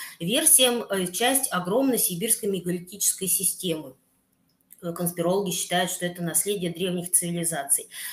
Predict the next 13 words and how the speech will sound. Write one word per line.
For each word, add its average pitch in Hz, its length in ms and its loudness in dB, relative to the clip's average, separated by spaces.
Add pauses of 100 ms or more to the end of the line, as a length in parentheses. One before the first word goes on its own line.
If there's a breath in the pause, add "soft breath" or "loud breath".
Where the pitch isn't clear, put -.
Но 208 180 -2
так 214 220 2
это 175 160 -4
или 170 160 0
нет, 269 260 2
туристы 196 400 0
наши 202 300 0
могут 202 320 -2
самостоятельно 175 680 -2
оценить 170 400 0 (440 loud breath)
в 151 60 -14
рамках 180 440 -4
тура. 147 260 -8